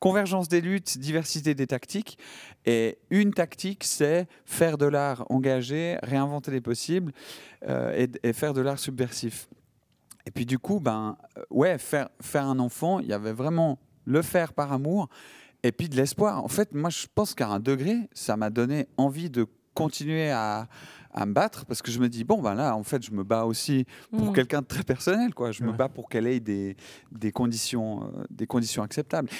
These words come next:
Speaker 1: Et en fait, quand, quand vous expliquez le problème du, du, du cancer climatique ou de la crise, euh,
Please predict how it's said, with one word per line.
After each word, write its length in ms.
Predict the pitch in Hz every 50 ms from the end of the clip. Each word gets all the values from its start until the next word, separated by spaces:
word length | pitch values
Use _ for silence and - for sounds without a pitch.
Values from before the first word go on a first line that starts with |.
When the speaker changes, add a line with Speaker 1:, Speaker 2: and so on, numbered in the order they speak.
| 135 135
Speaker 1:
Et 80 | 180
en 100 | 185 160
fait, 280 | 143 - 254 262 240 -
quand, 200 | - 202 175 - - -
quand 100 | 220 214
vous 140 | 180 165 156
expliquez 340 | 131 - - 127 - 131 110
le 60 | 90
problème 360 | - - 123 127 143 135 120
du, 220 | 110 104 107 104 -
du, 300 | - 113 101 98 87 - - - - - - - _ - -
du 220 | 113 104 104 101
cancer 320 | - 127 117 - 147 127 -
climatique 520 | - 123 123 123 120 - - 127 117 -
ou 40 | 101
de 60 | 90
la 80 | 90 92
crise, 460 | - - - 175 156 127 104 98 - - - - - - - - - - _ -
euh, 260 | 110 101 95 95 92